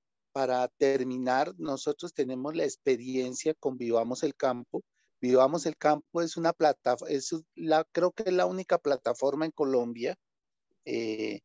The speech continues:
que vende el turismo rural comunitario. Y obviamente, eh, a mí me tocó salirme de Vivamos el Campo.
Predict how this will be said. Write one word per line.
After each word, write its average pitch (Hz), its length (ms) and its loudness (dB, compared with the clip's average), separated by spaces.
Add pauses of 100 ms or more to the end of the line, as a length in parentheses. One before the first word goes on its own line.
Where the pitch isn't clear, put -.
(280)
que 135 220 10
vende 139 640 6
el 135 180 -2
turismo 131 460 -2
rural 123 460 2
comunitario. 147 680 0 (680)
Y 123 460 -8
obviamente, 156 1040 2
eh, - 100 -8
a 123 60 -6
mí 135 120 -6
me 139 120 -6
tocó 131 340 -6
salirme 139 520 -2
de 139 200 0
Vivamos 113 500 -4
el 156 80 -6
Campo. 127 420 -6